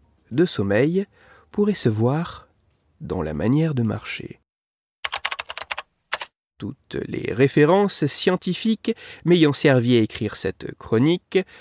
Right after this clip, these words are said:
se trouveront sur mon site, Cerveau en argot.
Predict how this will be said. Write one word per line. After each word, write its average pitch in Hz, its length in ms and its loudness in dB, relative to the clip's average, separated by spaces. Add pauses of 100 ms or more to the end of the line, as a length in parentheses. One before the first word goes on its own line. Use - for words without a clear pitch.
se - 140 -2
trouveront 214 340 0
sur 214 180 0
mon 190 180 2
site, - 580 -14 (160)
Cerveau 110 640 -2 (460)
en 110 200 0 (360)
argot. 139 440 -4